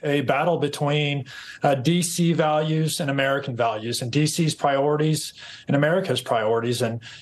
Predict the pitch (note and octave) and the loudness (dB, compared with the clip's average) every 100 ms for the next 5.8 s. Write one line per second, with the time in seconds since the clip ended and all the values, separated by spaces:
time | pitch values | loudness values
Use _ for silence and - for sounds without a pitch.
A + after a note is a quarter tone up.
0 | - - E3 D#3+ D#3 D3+ F3 D#3 C#3+ C3 | -6 0 2 2 0 0 0 0 0 0
1 | D3 D3+ C#3+ C3+ C#3 D3 D#3+ A#2+ B2 A2+ | 0 0 -2 0 0 0 -2 -2 -4 0
2 | D3 C3 D3+ C3+ C#3 - - C#3 C#3 C3 | 0 0 -2 0 -2 0 -2 0 0 -2
3 | A#2+ A#2 - - - C3 B2 D3+ - C#3+ | -4 -6 -6 -6 0 2 2 0 -4 0
4 | D#3 F3+ F3+ D#3 C#3 - - C#3+ A#2 - | 2 4 2 2 -2 -2 -2 0 -2 -8
5 | - - - - B2+ C3 B2 | -20 -20 -20 -6 2 4 4